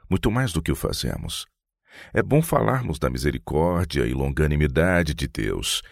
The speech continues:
e da incomparável profundeza do amor do Salvador. Nossas palavras devem ser expressões de louvor e ações de graças. Se o coração e a mente estiverem cheios do amor de Deus,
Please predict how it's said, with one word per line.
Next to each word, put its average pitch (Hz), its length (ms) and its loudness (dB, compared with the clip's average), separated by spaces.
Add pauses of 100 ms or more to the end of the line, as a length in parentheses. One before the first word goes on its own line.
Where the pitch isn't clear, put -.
(220)
e 71 80 2
da 76 100 2
incomparável 78 800 2
profundeza 76 760 0
do 82 100 0
amor 78 400 2
do - 160 -2
Salvador. - 800 -4 (680)
Nossas 87 460 2
palavras 90 600 4
devem 69 260 2
ser 82 220 0
expressões 85 720 -2
de 82 100 2
louvor 71 680 2
e - 100 -2
ações - 360 -2
de 76 120 -4
graças. - 760 -2 (560)
Se - 160 -2
o - 40 0
coração 151 480 0
e 139 60 0
a 92 80 2
mente 73 460 2
estiverem 80 520 0
cheios 101 540 2
do 64 100 2
amor 71 360 0
de 71 100 -4
Deus, 71 640 -2